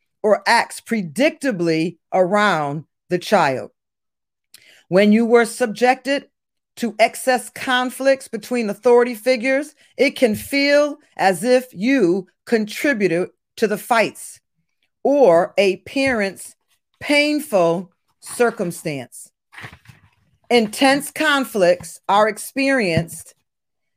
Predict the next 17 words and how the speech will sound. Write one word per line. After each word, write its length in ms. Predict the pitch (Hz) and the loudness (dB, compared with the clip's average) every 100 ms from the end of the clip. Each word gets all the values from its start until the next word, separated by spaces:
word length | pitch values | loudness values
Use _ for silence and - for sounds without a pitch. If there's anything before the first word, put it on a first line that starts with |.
| _ _ - | _ _ 2
as 220 | 214 196 | 2 2
extremely 880 | 202 - - 269 294 285 285 294 302 _ | -2 -8 -8 -4 0 0 -2 -4 -10 _
threatening, 720 | 269 254 269 196 170 135 123 - _ _ _ _ | -4 2 2 2 -4 -6 -10 -16 _ _ _ _
fear 720 | - - 277 277 294 294 302 180 | -14 -4 -2 2 2 0 -2 -12
driving, 840 | 175 247 269 269 233 170 131 151 - _ _ _ _ - | -4 0 4 2 2 -4 -4 -8 -14 _ _ _ _ -4
and 180 | 220 220 | 2 4
you 140 | 277 | 4
may 180 | 262 247 | 6 4
believe 720 | 202 226 254 254 170 170 175 _ _ | 4 2 2 0 -2 -4 -8 _ _
you 200 | 175 208 | -4 -4
caused 520 | 208 - 190 180 156 | -4 0 0 0 -2
it. 200 | 135 - _ _ _ _ _ _ | -8 -10 _ _ _ _ _ _
This 400 | 165 208 320 359 | -4 2 2 0
feeling 840 | - - 349 381 392 202 156 180 - | -6 0 2 4 4 2 -2 -8 -4
of 220 | 202 196 | -4 -2
being 380 | 226 233 220 214 | -6 -6 -6 -10
tainted 720 | - - 302 311 214 165 - | -10 -6 -4 -2 0 0 -2